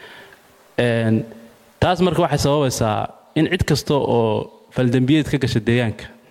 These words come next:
inay dib u durugto, maadaama ay arkeen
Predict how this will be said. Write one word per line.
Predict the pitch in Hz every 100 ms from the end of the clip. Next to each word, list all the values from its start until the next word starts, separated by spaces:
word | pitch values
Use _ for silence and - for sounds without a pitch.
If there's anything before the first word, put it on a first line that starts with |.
| - _ _ _ 139
inay | 143 131
dib | 117 147
u |
durugto, | 139 110 - 104 - - - - -
maadaama | 131 131 131 131 120
ay | 110
arkeen | 110 - 139 113